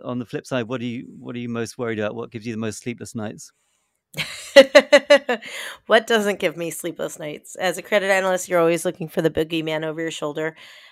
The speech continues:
Speaker 2: And I, I definitely do feel a little uncomfortable about being constructive on the cruise lines, but at the same time, I think the momentum is there.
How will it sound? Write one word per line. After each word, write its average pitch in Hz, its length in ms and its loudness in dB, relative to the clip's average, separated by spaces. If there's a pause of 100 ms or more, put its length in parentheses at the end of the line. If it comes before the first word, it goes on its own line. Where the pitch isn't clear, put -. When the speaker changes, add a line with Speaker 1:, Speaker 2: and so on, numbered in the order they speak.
(180)
Speaker 2:
And 185 200 6
I, 180 200 4
I 202 160 4
definitely 220 380 2
do 180 220 0
feel 170 220 -4
a 160 60 -2
little 170 180 0
uncomfortable 160 600 -8
about 156 300 -4
being 160 600 -4 (960)
constructive 180 920 -8
on 156 560 -4
the - 80 -14
cruise 180 320 -8
lines, 185 260 -6
but 165 140 -8
at 156 100 -6
the - 60 -20
same 151 200 -8
time, 151 240 -12
I 151 60 -10
think 156 200 -12
the 165 60 -14
momentum 151 460 -10
is 147 140 -12
there. 160 340 -4